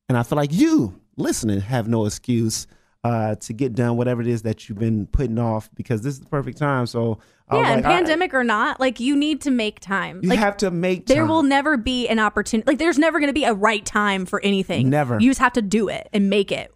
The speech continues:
Speaker 1: And in my mind, I was like, "I didn't spend all this money on this house and stuff. I might as well spend some money on myself to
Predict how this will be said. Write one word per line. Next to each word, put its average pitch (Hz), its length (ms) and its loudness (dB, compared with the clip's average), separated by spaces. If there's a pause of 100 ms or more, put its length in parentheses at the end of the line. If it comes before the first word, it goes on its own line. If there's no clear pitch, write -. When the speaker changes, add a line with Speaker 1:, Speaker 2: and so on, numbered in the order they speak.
Speaker 1:
And 135 100 4
in 143 80 2
my 151 80 4
mind, 185 300 2
I - 20 2
was 151 100 -2
like, 143 140 2
"I 170 100 2
didn't 165 160 0
spend 170 220 -4
all 165 100 0
this 151 140 -6
money 135 160 -2
on 117 120 -2
this 104 160 -8
house 175 320 -2
and 170 120 -8
stuff. 185 320 -2
I 160 80 -2
might 180 160 -2
as 170 100 -6
well 147 80 -12
spend 139 240 -4
some 123 120 -8
money 117 180 -6
on 107 180 -6
myself 123 680 -4
to 101 380 -4